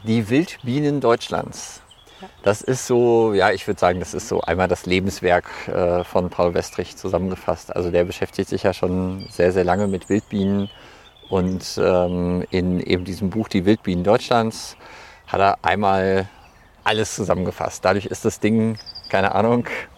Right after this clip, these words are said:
Speaker 1: tausend Seiten locker oder so. Also das ist ein ziemlich dickes Buch, äh, ein super Nachschlagewerk mit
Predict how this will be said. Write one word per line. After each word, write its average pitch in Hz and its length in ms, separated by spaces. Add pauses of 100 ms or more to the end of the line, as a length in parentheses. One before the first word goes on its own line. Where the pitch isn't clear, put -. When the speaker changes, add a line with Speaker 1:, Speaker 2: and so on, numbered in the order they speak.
(600)
Speaker 1:
tausend 107 300
Seiten 110 300
locker 151 600
oder 135 220
so. 143 280
Also 101 400
das 104 180
ist 127 200
ein 104 100
ziemlich 113 340
dickes 120 300
Buch, 117 440
äh, 104 400
ein 101 200
super 110 320
Nachschlagewerk 95 880
mit 87 160